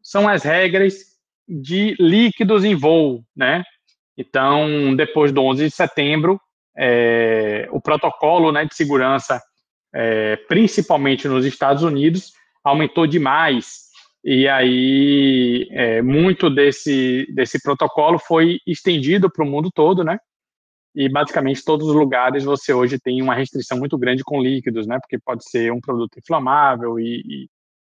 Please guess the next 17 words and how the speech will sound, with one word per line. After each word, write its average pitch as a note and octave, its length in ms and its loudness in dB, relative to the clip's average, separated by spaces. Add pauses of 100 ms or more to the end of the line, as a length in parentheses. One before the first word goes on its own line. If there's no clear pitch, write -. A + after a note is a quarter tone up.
(560)
e A#2 460 -14
eles G#2+ 160 -12
estão A2+ 220 -10
evitando A#2 440 -6
ao B2+ 60 0
máximo A2+ 420 -4
que C3 100 -12
você C3+ 240 -8
entre A#2 360 -8
com B2+ 300 -8
quantidades, A#2+ 840 -4 (400)
é, G#2+ 680 -10
significativas B2 880 -2
em C3+ 40 -4
um C#3+ 100 -6
voo, G#2 300 -4
né? C3 160 -6